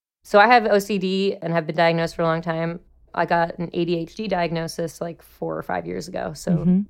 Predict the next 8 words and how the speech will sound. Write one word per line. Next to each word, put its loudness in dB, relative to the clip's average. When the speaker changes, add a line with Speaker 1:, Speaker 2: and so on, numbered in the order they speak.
Speaker 1:
much -4
later 2
in 0
life, -4
I -6
have -6
the -8
typical 0